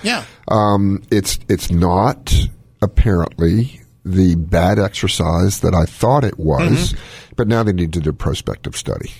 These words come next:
Speaker 1: Health insurance.
Speaker 2: Oh
Speaker 1: It's
Speaker 2: my gosh.
Speaker 1: expensive.
Speaker 2: Let me tell you, I'll give you my personal example. When I started my practice ten years ago, I had ten employees, and it
Speaker 1: Uh-huh.
Speaker 2: cost me about,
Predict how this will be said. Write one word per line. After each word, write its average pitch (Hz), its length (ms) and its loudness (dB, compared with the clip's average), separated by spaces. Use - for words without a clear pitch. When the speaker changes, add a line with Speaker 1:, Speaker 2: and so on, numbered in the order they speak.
Speaker 1:
Health 185 280 0
insurance. 156 760 -2
Speaker 2:
Oh 95 140 4
Speaker 1:
It's 85 100 2
Speaker 2:
my 87 80 0
gosh. - 200 0
Speaker 1:
expensive. - 720 -4
Speaker 2:
Let 208 100 4
me 269 80 4
tell 220 160 4
you, 151 100 4
I'll 117 100 0
give 151 60 2
you 185 100 2
my 143 140 2
personal 120 380 0
example. 85 360 -2
When 104 120 2
I 147 60 2
started 135 300 0
my 110 120 0
practice 104 380 0
ten 90 220 -2
years 113 240 0
ago, - 360 -4
I 110 120 2
had - 340 -4
ten 95 160 0
employees, 85 840 -2
and 92 160 2
it 85 60 0
Speaker 1:
Uh-huh. - 80 -4
Speaker 2:
cost 104 260 2
me 95 180 2
about, 113 760 0